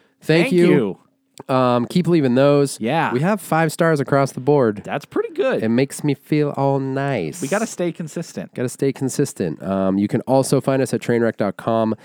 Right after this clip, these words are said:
Speaker 1: slash the keep up. That's Trainwreck, uh, is, is, uh, T R E I G N, wreck.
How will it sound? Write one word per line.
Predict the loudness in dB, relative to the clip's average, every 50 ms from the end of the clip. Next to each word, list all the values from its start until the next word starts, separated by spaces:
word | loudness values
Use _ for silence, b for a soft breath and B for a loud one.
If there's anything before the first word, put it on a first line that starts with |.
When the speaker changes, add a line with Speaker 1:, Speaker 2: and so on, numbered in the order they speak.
| B B B
Speaker 1:
slash | B -10 -4 0 2 4 4 4 2 0 -4 -10 -12 _
the | -8 -8
keep | -6 -4 -4 -4 -2 0
up. | 0 0 0 -2 -2
That's | -4 -6 -6 -6
Trainwreck, | -4 -2 0 2 2 0 0 -2 -4
uh, | -4 -2 -2 -2 0
is, | -2 -2 -4 -4
is, | -6 -6 -6 -4 -4
uh, | -4 -4 -4 -6 -8
T | -8 -6 -6 -6 -6
R | -4 -4 -4 -4 -4
E | -4 -6 -6 -6
I | -6 -6 -8 -8
G | -6 -6 -6 -6 -6
N, | -8 -10 -8
wreck. | -6 -4 0 2 2 2 2 0 -6 -14